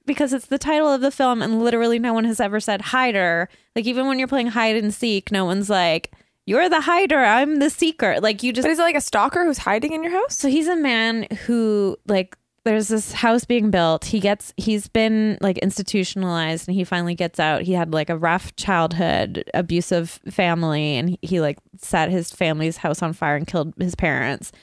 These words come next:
Speaker 2: Mm,
Speaker 1: And so he
Speaker 2: sure.
Speaker 1: gets out as an adult, and he's like, "I wanna live in a house." And then he just sees a house being
Speaker 2: <laughs>
Speaker 1: constructed, and he's like, "That's the one." He walks in, walks up into the attic, builds a little false wall for himself. He's living there.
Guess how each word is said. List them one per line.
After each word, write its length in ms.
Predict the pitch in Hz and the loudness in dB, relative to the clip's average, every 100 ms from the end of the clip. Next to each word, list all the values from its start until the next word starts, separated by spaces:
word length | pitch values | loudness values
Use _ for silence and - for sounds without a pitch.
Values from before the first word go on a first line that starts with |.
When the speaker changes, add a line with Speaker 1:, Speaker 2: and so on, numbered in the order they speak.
| 294 | -10
Speaker 2:
Mm, 240 | 285 233 | -4 -2
Speaker 1:
And 120 | 185 180 | -2 0
so 100 | 208 | 2
he 60 | |
Speaker 2:
sure. 40 | 202 | 2
Speaker 1:
gets 240 | 202 208 | 2 2
out 180 | 208 202 | 2 2
as 200 | 165 185 | 2 2
an 80 | 196 | 2
adult, 440 | 143 175 170 156 | 2 2 2 2
and 60 | 175 | 2
he's 140 | 196 | 0
like, 120 | 180 208 | 2 2
"I 40 | |
wanna 220 | 269 285 | 2 4
live 120 | 240 202 | 2 2
in 80 | |
a 40 | 208 | 2
house." 300 | 208 143 - | 4 2 0
And 60 | |
then 80 | 180 | 0
he 100 | 180 | 2
just 220 | 170 170 | 0 -2
sees 480 | - 208 196 165 170 | -2 0 2 0 -2
a 80 | - | -2
house 320 | 180 190 180 | 2 4 4
being 160 | 196 196 | 2 0
Speaker 2:
<laughs> 100 | 208 | 0
Speaker 1:
constructed, 420 | 185 - 175 185 | 0 0 0 0
and 60 | 165 | -2
he's 140 | 139 | 0
like, 220 | 147 127 | -2 -2
"That's 320 | - 175 185 - | 0 0 0 -2
the 100 | 262 | 0
one." 400 | 311 302 247 226 - _ | 2 0 -2 -4 -18 _
He 140 | 269 | 0
walks 400 | 247 220 214 - | 4 4 2 0
in, 300 | 208 196 190 | 0 0 0
walks 280 | 190 190 190 | 0 0 0
up 160 | 214 202 | -2 -2
into 140 | 196 | -2
the 100 | 185 | 0
attic, 400 | - 170 170 165 | 2 2 0 -2
builds 300 | 175 160 170 | 0 0 0
a 40 | 180 | 0
little 220 | 180 170 | 0 0
false 460 | - 170 156 - | 0 0 0 0
wall 240 | 175 151 147 | 0 2 0
for 160 | - | -2
himself. 400 | 151 156 160 139 | -2 -2 0 0
He's 180 | 190 170 | 0 -2
living 280 | 170 160 160 | 0 -2 -2
there. 260 | 151 135 | -2 -4